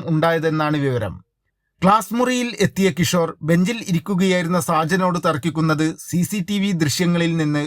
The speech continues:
വ്യക്തം. പിന്നീട് കൂട്ടയടി. ഇതിനിടെയാണ് വിദ്യാർത്ഥിയുടെ മൂക്കിന്റെ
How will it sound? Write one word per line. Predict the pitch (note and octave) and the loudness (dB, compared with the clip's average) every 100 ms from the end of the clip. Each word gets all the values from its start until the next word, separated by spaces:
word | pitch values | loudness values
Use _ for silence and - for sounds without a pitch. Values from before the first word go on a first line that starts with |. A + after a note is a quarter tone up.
| - | -4
വ്യക്തം. | C3+ - A#2+ F2 _ _ _ _ _ _ _ _ - | -6 -6 -10 -10 _ _ _ _ _ _ _ _ 0
പിന്നീട് | G3+ A3 B3 A#3+ F3+ | 2 2 0 0 0
കൂട്ടയടി. | F#3+ G3 G3+ D#3+ B2+ G#2+ _ _ _ _ _ | 0 2 0 0 -2 -6 _ _ _ _ _
ഇതിനിടെയാണ് | F3 F#3 B3 B3 G#3+ A3 A3 G#3 G#3 E3+ | 2 2 2 0 0 0 0 0 -2 -2
വിദ്യാർത്ഥിയുടെ | C#3+ G3+ G#3 G3+ G3 G3 | 0 2 0 0 0 2
മൂക്കിന്റെ | F3 E3+ G3 F#3+ | 2 0 0 0